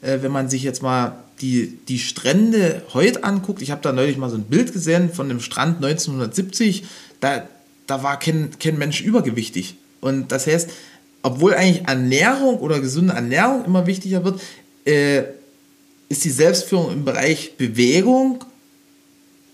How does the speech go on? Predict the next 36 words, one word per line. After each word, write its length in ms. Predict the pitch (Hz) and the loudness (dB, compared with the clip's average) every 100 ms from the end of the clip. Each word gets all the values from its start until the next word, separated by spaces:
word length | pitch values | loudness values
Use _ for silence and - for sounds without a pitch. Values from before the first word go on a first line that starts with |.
| _ | _
nicht 460 | 139 269 330 - | 0 2 0 -4
da, 320 | 101 98 92 - | -4 -4 -6 -6
weil 180 | 123 127 | -2 0
halt 260 | 135 139 143 | 2 0 -2
das 260 | 139 - | -4 -6
bequem 680 | - 135 - - 143 214 247 | -4 -6 -4 0 2 4 2
ist, 240 | 220 214 - - - | 0 0 -4 -16 -8
sich 200 | 170 170 | -6 -2
vor 200 | 170 165 | 0 0
den 100 | 156 | 0
Fernseher 480 | 160 185 185 185 | -2 0 4 4
zu 220 | 170 170 147 | 2 -2 0
hauen, 260 | 165 170 | 2 2
weil 80 | 143 | 0
das 140 | 131 | -6
bequem 400 | - 127 131 147 | -8 -8 -2 0
ist, 240 | 156 - - | 0 -2 -2
äh, 320 | 139 131 123 - - | 0 2 0 -4 -4
oder 160 | 143 | -2
weil 160 | 131 147 | 0 0
halt 180 | 147 139 | 0 -2
viele 320 | - 190 185 | -2 2 4
im 160 | 151 143 | 2 0
Büro 360 | 135 135 190 | 0 2 4
den 100 | 202 | 4
ganzen 320 | 175 180 175 | 2 2 2
Tag 240 | 165 165 170 | 2 -2 0
schon 180 | 175 151 | -2 0
sitzen 440 | 170 175 190 180 - - | -2 0 0 0 -4 -14
und 100 | - | -8
das 140 | 135 123 | -6 -4
ist 140 | 170 | -2
so 80 | 175 | 0
eine, 320 | 156 139 120 - - _ _ | 0 -2 -4 -10 -20 _ _
so 140 | - | -6
eine 360 | 135 131 123 | 0 2 2